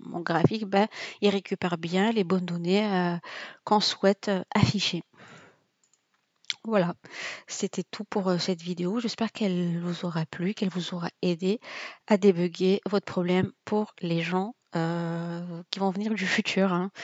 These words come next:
<laughs> qui auront sûrement un problème un jour, euh, si jamais vous êtes amené à, à mettre en place donc un dashboard avec, euh, avec, euh, donc un select pour, euh, ch-, enfin,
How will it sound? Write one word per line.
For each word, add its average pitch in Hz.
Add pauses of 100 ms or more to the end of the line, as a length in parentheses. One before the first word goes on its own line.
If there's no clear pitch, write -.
(300)
<laughs> 196 (420)
qui 175
auront 180
sûrement 190
un 175
problème 185
un 196
jour, 190
euh, 175
si -
jamais 175 (340)
vous 175
êtes 143
amené 190
à, 170 (380)
à 180
mettre 185
en 190
place 190
donc 180
un 175
dashboard 175
avec, 175
euh, 175 (520)
avec, 170
euh, 175
donc 165
un 170
select 180
pour, 196
euh, 175
ch-, -
enfin, 160